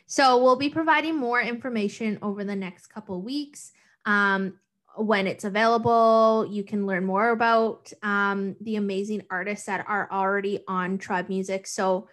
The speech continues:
um, we'll be sharing that information. And, I mean,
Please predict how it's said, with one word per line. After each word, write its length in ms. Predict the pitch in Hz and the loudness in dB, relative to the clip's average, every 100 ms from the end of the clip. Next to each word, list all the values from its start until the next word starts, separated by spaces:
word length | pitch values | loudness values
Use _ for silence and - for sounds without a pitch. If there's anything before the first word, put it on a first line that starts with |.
| _ _ _ _ | _ _ _ _
um, 400 | 190 190 190 185 - | -2 0 0 -4 -6
we'll 180 | 220 220 | 0 0
be 140 | 220 | 0
sharing 380 | 226 233 202 214 | -4 -2 0 0
that 180 | 196 - | 0 -2
information. 880 | 208 196 190 214 247 269 254 254 262 _ | -6 -6 -4 -2 -2 -2 -2 -4 -8 _
And, 680 | 214 208 202 202 208 214 214 - - _ _ - | -2 0 0 0 -2 -2 -4 -8 -16 _ _ -4
I 100 | 226 | -2
mean, 500 | 240 240 233 226 | 0 0 0 -4